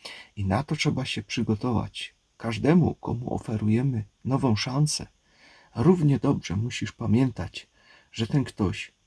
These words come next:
może tą twoją szansę zdeptać i ją wyrzucić. I nic z tego nie będzie. Więc za każdym razem musisz być na to przygotowany. Niestety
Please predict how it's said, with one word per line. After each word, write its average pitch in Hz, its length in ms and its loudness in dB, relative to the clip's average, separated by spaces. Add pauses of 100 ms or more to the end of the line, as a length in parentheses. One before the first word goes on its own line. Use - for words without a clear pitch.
(140)
może 123 340 -2
tą 117 160 -2
twoją 113 380 2
szansę 117 440 -2
zdeptać 101 600 0
i - 100 -8
ją 104 140 0
wyrzucić. 104 680 0 (640)
I - 80 -20
nic 127 220 -4
z - 120 -6
tego 107 220 -4
nie 101 140 0
będzie. 117 420 -4 (840)
Więc 110 180 -4
za 104 100 -4
każdym 131 440 2
razem 110 380 -2 (220)
musisz 139 540 6
być - 280 -4
na 107 140 2
to 104 240 -10 (200)
przygotowany. 104 840 -6 (2250)
Niestety 180 520 4